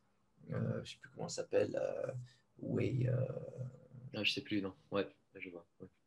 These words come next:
Speaker 1: Bref, euh, ça, ça m'en viendra. Il y a, il y a, il y a une protéine très, très, très, très typique qui, elle aussi,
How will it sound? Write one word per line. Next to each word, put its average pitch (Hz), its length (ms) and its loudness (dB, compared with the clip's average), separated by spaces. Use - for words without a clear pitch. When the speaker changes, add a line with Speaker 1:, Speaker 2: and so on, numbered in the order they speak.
Speaker 1:
Bref, - 300 0
euh, - 120 0
ça, 120 220 2
ça - 140 4
m'en 104 100 6
viendra. 107 280 12
Il 123 120 12
y 98 40 8
a, 92 60 10
il - 60 4
y 101 60 6
a, - 40 10
il - 80 8
y 98 60 6
a - 20 8
une 107 100 6
protéine 123 460 12
très, - 220 4
très, 120 300 10
très, 117 200 4
très - 240 2
typique 160 340 4
qui, 113 300 6
elle 151 160 12
aussi, 165 440 6